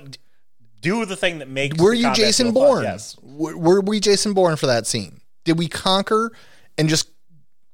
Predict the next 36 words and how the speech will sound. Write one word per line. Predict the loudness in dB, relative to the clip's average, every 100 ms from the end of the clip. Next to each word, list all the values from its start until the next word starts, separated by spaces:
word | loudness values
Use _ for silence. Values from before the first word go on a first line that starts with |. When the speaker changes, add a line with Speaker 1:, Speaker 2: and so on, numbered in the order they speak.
| -20 -20 -14 -2
Speaker 2:
were | 0
the | 0
big | 0 -2 0 2
bad | 2 2
heroes | 2 2 4 0 -2 -4
who, | -4 -8 -8
who | -6 -6
beat | -6 -10 -6
the | -2
day? | 0 0 -6 -18 -20 -20 -20 -12
Or | 0 2 2
did | 0
we | -4
barely | -6 -4 0 2 2 0
survive | 0 0 2 2 2 2
that | 0 0
combat? | -2 0 0 0
We | 0
walked | 0 0 -2
away | -2 -2
limping | 0 -2 0 -2 -2
with | -4 -4
a |
bottle | 0 0 0 -2
of | -2
vodka, | -4 -4 -8
'cause | -10 -10
I | -10
think | -10 -10
that's | -10 -8
how | -8 -8 -8 -8 -10 -14 -16 -12
Bourne, | -10 -8 -10 -10 -10 -10 -12 -14 -16 -18 -20 -20 -20 -20 -20 -20 -20
what | -16
is |
that, | -16 -16 -20 -18
Ultimatum | -14 -14 -14